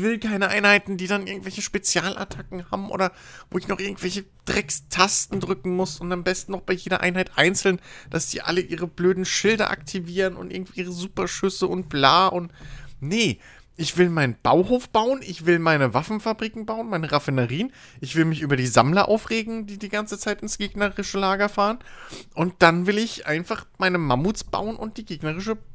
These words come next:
Basis überrollen. So, das will ich aus einem Echtzeitstrategiespiel.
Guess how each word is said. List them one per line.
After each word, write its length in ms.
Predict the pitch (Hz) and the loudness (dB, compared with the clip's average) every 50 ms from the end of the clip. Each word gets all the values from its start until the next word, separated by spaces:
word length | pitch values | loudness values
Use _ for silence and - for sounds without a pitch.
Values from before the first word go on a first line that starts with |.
| - - - - - - | -20 -20 -20 -12 -4 0
Basis 360 | 233 226 311 311 240 214 143 | 2 2 2 2 0 -2 -2
überrollen. 540 | 135 120 117 110 98 107 107 98 92 90 73 - - - - - - - - - - - - _ _ _ - - - - - - - | 0 2 2 2 4 2 2 2 0 -4 -8 -12 -18 -20 -20 -20 -20 -20 -20 -20 -20 -20 -20 _ _ _ -20 -14 -8 -6 -6 -6 -6
So, 260 | - 123 110 98 90 - - - - - | -6 -4 -4 -4 -6 -10 -16 -20 -14 -8
das 300 | - 226 254 - - 240 | -6 -4 -2 -2 0 0
will 100 | 262 247 | 0 0
ich 140 | 254 240 247 | 2 2 2
aus 120 | 233 233 | 2 2
einem 240 | 240 226 214 196 - - | -2 -8 -8 -10 -12 -10
Echtzeitstrategiespiel. 960 | - 214 214 - 226 214 - - 196 175 170 156 156 - - - 120 101 95 | -10 -8 -4 -2 -2 -2 -2 -4 -4 -6 -4 -4 -4 -6 -4 -4 -6 -6 -6